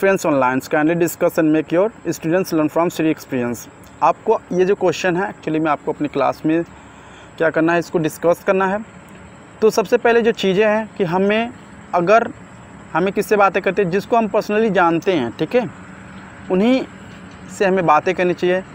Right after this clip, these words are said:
और जो भी stranger हैं जिसको आप नहीं जानते हैं, हमें totally उनको ignore करना चाहिए। हमें कभी भी उनसे बातें नहीं करनी चाहिए और कुछ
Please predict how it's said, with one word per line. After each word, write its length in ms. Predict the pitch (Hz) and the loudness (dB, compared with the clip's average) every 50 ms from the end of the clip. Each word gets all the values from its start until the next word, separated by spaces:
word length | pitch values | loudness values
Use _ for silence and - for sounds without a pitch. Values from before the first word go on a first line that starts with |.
| - - - - - - - - | -20 -20 -20 -20 -20 -18 -8 -4
और 60 | 156 151 | -4 -2
जो 180 | 139 175 208 | 2 2 2
भी 120 | 208 254 220 | 2 2 0
stranger 460 | - - 185 185 175 175 185 202 175 | -2 -2 0 0 2 2 2 2 2
हैं 440 | 147 127 113 110 - - - 151 139 | 0 -2 -2 -6 -8 -10 -8 -6 -6
जिसको 260 | 160 156 - - 220 | -6 -6 -2 0 0
आप 160 | 208 202 - | 0 0 0
नहीं 280 | 190 180 165 170 208 190 | 0 0 0 0 0 2
जानते 360 | 180 151 135 127 123 - 127 | 2 0 0 0 -2 -4 -4
हैं, 340 | 120 113 110 - - - - | -6 -6 -8 -12 -16 -12 -6
हमें 200 | 143 147 170 196 | -4 -2 -2 -2
totally 300 | - 190 165 127 165 170 | -2 -2 -4 -2 -2 0
उनको 240 | 170 160 151 190 180 | 0 0 0 0 0
ignore 480 | 160 131 151 131 131 127 139 147 147 | 0 0 0 0 2 2 2 2 2
करना 240 | 131 143 127 123 123 | 0 0 -2 -2 -2
चाहिए। 360 | 117 - - 117 117 117 110 - - - - - - - - - - - - | -4 -6 -6 -6 -6 -6 -8 -10 -14 -16 -16 -16 -16 -16 -16 -16 -14 -8 -4
हमें 300 | 135 143 160 180 202 196 - - - - - - | -2 0 0 0 0 -2 -6 -12 -14 -10 -6 -4
कभी 220 | 147 139 160 175 | -2 0 0 0
भी 100 | 165 170 | 0 0
उनसे 280 | 165 160 151 - 175 170 | 0 0 0 -2 -2 -2
बातें 340 | 147 143 135 127 - 160 | 0 2 0 2 0 0
नहीं 160 | 156 165 165 156 | 0 0 0 0
करनी 220 | 165 156 160 160 | 0 0 -2 -2
चाहिए 160 | - - 185 | -2 0 0
और 140 | 180 170 - - - | 0 0 -2 -4 -4
कुछ 280 | - 214 202 - - - | -2 -2 -2 -4 -6 -12